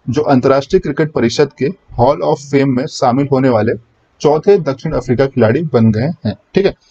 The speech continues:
ध्यान दीजिएगा दोस्तों कि name the legendary South African all-rounder who has become the fourth South African player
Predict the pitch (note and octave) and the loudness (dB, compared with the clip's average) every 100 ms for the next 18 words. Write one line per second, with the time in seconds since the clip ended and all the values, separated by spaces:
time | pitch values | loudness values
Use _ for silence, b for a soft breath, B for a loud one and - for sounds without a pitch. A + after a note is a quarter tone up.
0 | _ - A#2 C3+ D#3+ D#3+ E3+ D3+ - G#3 | _ -2 0 2 0 0 -2 -2 -2 0
1 | G#3 A#2+ A#2+ D3+ F3 F3 C#3+ A#2 B2 C#3 | 4 4 4 2 0 0 2 2 0 -2
2 | F3 F3+ - A#2+ B2+ A#2 C3 C3+ C#3 B2+ | 0 0 0 -2 -2 -4 -2 -2 -2 0
3 | A#2+ A#2+ A#2 G2+ A2 A2+ _ _ _ - | 2 2 0 0 -2 -4 _ _ _ 0
4 | C#3+ C#3 D#3 C#3+ A#2+ A#2 D#3 E3 B2 D3 | 2 2 0 -2 -4 0 0 0 0 0
5 | - - - D3+ G3 F#3+ - - C#3+ D#3 | -6 -10 0 2 2 0 -4 0 0 -2
6 | C#3+ C3 C3 C3+ C3+ G#2+ | -2 0 0 0 0 0